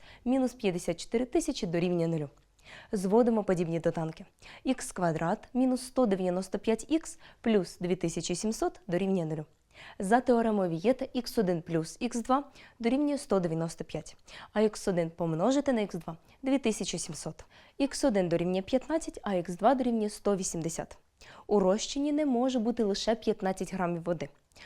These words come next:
Тому ікс дорівнює сто вісімдесят. Відповідь: сто вісімдесят грамів. Друга задача. Сплав золота та срібла містив шістнадцять грамів золота.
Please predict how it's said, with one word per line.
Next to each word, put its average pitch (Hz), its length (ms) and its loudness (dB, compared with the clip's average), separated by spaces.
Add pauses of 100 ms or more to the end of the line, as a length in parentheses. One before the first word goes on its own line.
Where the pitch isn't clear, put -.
(220)
Тому 277 380 4
ікс 269 200 -4
дорівнює 254 340 2
сто 285 200 0
вісімдесят. 175 600 -4 (320)
Відповідь: 269 540 0
сто - 280 0
вісімдесят 180 500 -2
грамів. 160 300 -6 (1700)
Друга 202 340 2
задача. 190 420 -2 (340)
Сплав 269 440 0
золота 233 420 0
та 190 120 -2
срібла 170 560 -4
містив 196 480 -2
шістнадцять 202 600 -4
грамів 180 360 -2
золота. 156 420 -4